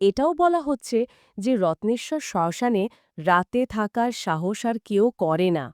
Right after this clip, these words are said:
এই বিরোধাভাসটা বেশ মজার, তাই না? গল্পটা লোকে ভুলে গেলেও ভয়টা কিন্তু যায়নি।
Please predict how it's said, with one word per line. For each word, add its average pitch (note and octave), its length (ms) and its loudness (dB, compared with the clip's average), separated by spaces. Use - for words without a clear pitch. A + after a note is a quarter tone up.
এই E4 180 4
বিরোধাভাসটা C#4+ 800 -2
বেশ A3 220 0
মজার, D3+ 440 0
তাই F3 160 0
না? C4+ 140 2
গল্পটা E3 640 2
লোকে F3+ 360 0
ভুলে C#4+ 340 -2
গেলেও D4 280 4
ভয়টা F3 540 -2
কিন্তু D4+ 340 -2
যায়নি। D#3 500 -2